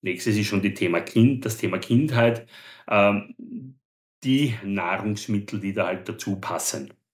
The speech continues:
gewissermaßen, sind hier angesagt,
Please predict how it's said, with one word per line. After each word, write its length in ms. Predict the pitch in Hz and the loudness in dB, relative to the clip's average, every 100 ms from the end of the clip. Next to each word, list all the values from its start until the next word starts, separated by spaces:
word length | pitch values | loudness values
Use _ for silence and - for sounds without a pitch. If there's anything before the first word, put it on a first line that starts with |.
| _ - | _ -8
gewissermaßen, 960 | 85 87 - - 76 78 - 101 101 - _ _ _ - | -4 -2 -2 -4 -4 -6 -4 -4 -6 -12 _ _ _ -14
sind 300 | - 95 87 | -4 -4 -2
hier 360 | 90 85 - _ _ _ _ _ _ _ _ _ _ _ | 0 0 -2 _ _ _ _ _ _ _ _ _ _ _
angesagt, 720 | - 90 95 87 87 87 - | -6 -2 -2 0 0 0 -4